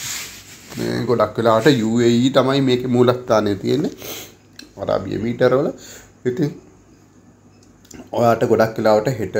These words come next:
වෙනකොට, හෙට මේ වෙනකොට ලැබිලා තියේවි ඔයාට අදාළ මුදල,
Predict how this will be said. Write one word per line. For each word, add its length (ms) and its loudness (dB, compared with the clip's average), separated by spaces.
වෙනකොට, 360 -6
හෙට 140 -6
මේ 160 -2
වෙනකොට 340 -2
ලැබිලා 320 6
තියේවි 440 0
ඔයාට 320 2
අදාළ 440 4
මුදල, 260 -4